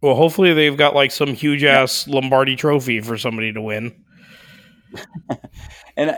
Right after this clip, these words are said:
Speaker 2: you know, th-, it, it really does depend on the event organizer, because that's why I, I kinda miss the Greenville guys running those tournaments, because they always do, especially Jake, they did a really great job on making sure that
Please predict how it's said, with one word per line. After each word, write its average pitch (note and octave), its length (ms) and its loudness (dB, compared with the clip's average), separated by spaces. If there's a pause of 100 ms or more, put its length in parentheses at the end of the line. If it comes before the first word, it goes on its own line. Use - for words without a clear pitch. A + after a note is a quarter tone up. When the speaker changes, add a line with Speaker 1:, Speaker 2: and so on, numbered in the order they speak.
Speaker 2:
you D3 120 -4
know, D#3 220 2
th-, C3 140 -14 (140)
it, C#3 240 -2
it C3+ 80 0
really C#3+ 240 0
does A2+ 300 0
depend A2 300 -2
on G2+ 280 -2
the F#2 400 -4
event G2 260 -6
organizer, G#2+ 680 -2
because G2 480 -2 (360)
that's A#2+ 160 -2
why B2+ 220 2
I, G2 420 0 (200)
I G#2+ 100 -4
kinda C#3+ 240 -2
miss A2 460 -2
the G2 400 -6
Greenville A2 480 -2
guys A#2+ 320 -2
running G#2+ 260 -2
those F#2+ 220 -2
tournaments, A#2 500 -4
because F#2+ 460 -4
they G#2+ 160 0
always G#2 320 -2
do, G2 240 -6
especially F#2+ 440 -6
Jake, F2 500 -4 (420)
they A2 220 -4 (100)
did B2+ 140 -2
a A2+ 40 -2
really B2 400 -2
great G2+ 420 -6
job G2 360 -2
on F#2+ 240 -4
making G2 300 -6
sure F#2+ 260 -6
that F2+ 360 -4